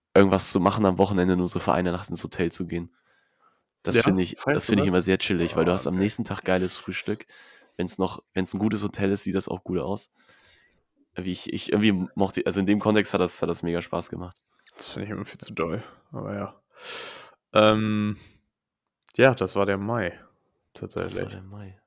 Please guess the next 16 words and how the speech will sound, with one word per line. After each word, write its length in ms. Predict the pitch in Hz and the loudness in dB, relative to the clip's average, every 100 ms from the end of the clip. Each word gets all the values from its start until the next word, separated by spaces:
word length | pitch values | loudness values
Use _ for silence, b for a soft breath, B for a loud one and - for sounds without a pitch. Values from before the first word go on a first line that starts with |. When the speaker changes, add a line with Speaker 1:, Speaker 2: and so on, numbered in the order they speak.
| _ - | _ -8
Speaker 1:
Wobei, 280 | 101 104 | -2 0
nein, 280 | 101 113 127 | 2 2 0
stopp, 500 | 127 - 110 110 - _ | -4 0 2 2 -2 _
halt, 240 | - 87 | -6 -6
stopp, 260 | - 87 90 | -2 -2 -2
ich 120 | 90 | -4
hab 100 | 95 | -8
was 120 | 92 | -6
vergessen, 240 | - 90 90 | -6 -6 -6
dass 80 | - - | -8 -2
es 80 | - | 4
auch 220 | 123 127 | 4 4
noch 160 | 101 95 | 0 0
im 100 | 87 | 0
Mai 300 | 87 85 85 | 0 0 -2
war. 200 | 98 | -8